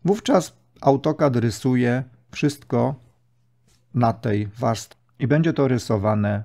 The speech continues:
w kolorze, jaki wybraliśmy dla warstwy. Pokażę kilka metod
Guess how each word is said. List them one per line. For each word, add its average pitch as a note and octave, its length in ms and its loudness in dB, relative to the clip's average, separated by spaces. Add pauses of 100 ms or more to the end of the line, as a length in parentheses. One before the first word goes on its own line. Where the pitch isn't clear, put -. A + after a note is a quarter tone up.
w - 120 -20
kolorze, G2 600 -4 (640)
jaki G#2+ 260 -6
wybraliśmy G2+ 680 -2
dla F2+ 180 -6
warstwy. - 560 -12 (500)
Pokażę F#3+ 380 0
kilka F#3+ 380 0
metod C3 760 0